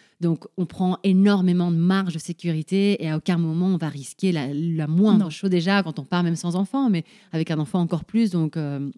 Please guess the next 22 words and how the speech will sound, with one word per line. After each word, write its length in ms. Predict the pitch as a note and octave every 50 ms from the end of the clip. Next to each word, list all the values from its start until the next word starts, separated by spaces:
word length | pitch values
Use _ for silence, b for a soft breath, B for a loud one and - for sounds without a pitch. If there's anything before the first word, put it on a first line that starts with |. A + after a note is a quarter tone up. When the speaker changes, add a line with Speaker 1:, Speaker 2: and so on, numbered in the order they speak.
| - _ -
Speaker 1:
donc, 320 | - D3 D3+ D#3+ - - -
euh, 240 | A#2+ C#3+ C#3 B2 C3 b b b b b b b b -
hyper 280 | G3 F#3 - F3 E3+
prudent. 460 | - - - E3+ D3+ F3 F#3 G3 G3+ G3
Je 60 | D#3+
veux 80 | D#3+
dire, 160 | D3 E3+ E3+ -
c'est, 180 | - F3 E3 b b b b b b b b
c'est 160 | - F#3 F3+
vraiment 220 | E3+ F3+ F#3+ A3 A3
à 60 | G3
portée 260 | F3 F#3 - - F3+
de 40 | E3+
main 380 | F3 F3+ F#3+ G3+ G3 G3 G3+ G3
de 120 | F3+ E3 D#3+
tous. 500 | D3 _ - A#3 C4+ D#4+ C#4 - - - - _ _ _ _ _ -
Il 60 | F3
y 40 | D#3+
a 80 | D3 - -
aucun 260 | A#3 - - F#3+ E3
risque, 360 | D3 F3+ A3 F#3+ - - -
euh, 200 | D#3+ D3 C#3+ C#3+